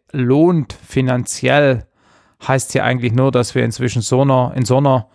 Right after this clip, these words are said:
äh, dramatischen Situation sind, was den Klimawandel angeht, dass man sich diese hohen Kosten von so einer Technologie leisten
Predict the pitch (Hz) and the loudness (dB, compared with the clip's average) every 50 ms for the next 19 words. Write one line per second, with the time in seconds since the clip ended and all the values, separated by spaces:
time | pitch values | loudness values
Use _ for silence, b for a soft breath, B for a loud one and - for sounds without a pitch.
0 | b b b b b b b b b b b b _ _ - 120 120 117 117 120 | b b b b b b b b b b b b _ _ -4 -2 0 0 2 2
1 | 120 117 117 117 - - _ _ _ _ - - 120 120 120 120 117 120 131 147 | 0 0 -2 -2 -4 -8 _ _ _ _ -6 -2 0 0 2 2 2 2 2 2
2 | - 147 127 - 131 - - 135 - 131 123 117 - - 127 131 147 160 135 139 | 0 -2 -2 -2 -2 0 -2 -2 0 0 0 0 0 0 2 2 2 2 2 0
3 | 127 127 120 - 127 - - 139 135 131 123 123 123 110 113 113 123 123 113 120 | 0 0 -2 -2 -4 -2 0 0 0 2 0 0 -2 -2 -2 -2 -2 0 0 0
4 | 117 113 - - 127 113 - 120 107 120 117 - - 127 120 98 113 113 101 101 | 0 0 -2 -2 -4 -2 -2 -4 -4 -4 -6 -4 -4 -4 -2 -2 -2 -4 -6 -6
5 | - - 135 160 165 160 135 123 - - - 160 156 - - - 120 104 117 117 | -4 0 0 2 2 2 0 0 -2 -2 -2 -2 -2 -2 -6 -6 -4 -4 -4 -4
6 | 101 127 120 120 117 110 - 131 117 117 120 113 113 107 110 117 110 107 110 120 | -2 -2 -2 0 -2 -2 -2 -2 -2 -2 -2 -4 -4 -4 -4 -6 -4 -2 -2 0
7 | 143 147 - - - 123 113 104 | -2 -2 -4 -6 -10 -10 -10 -12